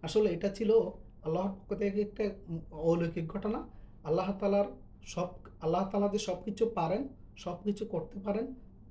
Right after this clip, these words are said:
এটার একটা অলৌকিক ঘটনা ছিল। আহ, এটা, এটা এই, এই কা-, কাহিনী থেকে আমরা শিক্ষা নিলাম যে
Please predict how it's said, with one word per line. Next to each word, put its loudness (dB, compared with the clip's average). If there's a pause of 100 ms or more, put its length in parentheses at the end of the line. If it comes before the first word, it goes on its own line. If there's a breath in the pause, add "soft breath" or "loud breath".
(360)
এটার 2
একটা -4
অলৌকিক 2
ঘটনা 0
ছিল। -4
আহ, -10 (220)
এটা, 0 (320)
এটা -6
এই, 2
এই 2
কা-, -6
কাহিনী 4
থেকে -2
আমরা -2
শিক্ষা -4
নিলাম 2
যে 2